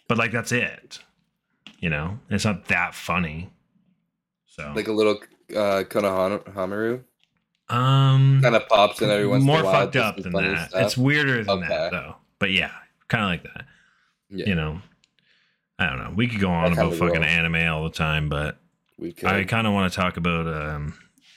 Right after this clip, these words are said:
Speaker 1: something more
Speaker 2: Kanye West?
Speaker 1: serious that's happened
Speaker 2: Oh.
Speaker 1: recently, but not Kanye. Not yet. We'll end off with Kanye. But I wanna talk about, like, Amaranth and fucking, well, Twitch drama, you know.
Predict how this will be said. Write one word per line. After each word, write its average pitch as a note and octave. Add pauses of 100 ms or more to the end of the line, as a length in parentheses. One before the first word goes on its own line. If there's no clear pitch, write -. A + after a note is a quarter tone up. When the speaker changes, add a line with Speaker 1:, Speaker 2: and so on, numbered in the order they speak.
Speaker 1:
something A#2+
more G2
Speaker 2:
Kanye -
West? F2
Speaker 1:
serious A#2+
that's E2+
happened E2+
Speaker 2:
Oh. -
Speaker 1:
recently, E2+ (380)
but B2+
not C3
Kanye. F2
Not A2
yet. D2+ (320)
We'll B2
end A2+
off F2
with -
Kanye. D#2 (680)
But A#2
I A2+
wanna A#2
talk A#2+
about, G#2
like, F#2 (160)
Amaranth F2
and D2+
fucking, D#2
well, A#2
Twitch B2+
drama, D#2+
you D#2+
know. D#2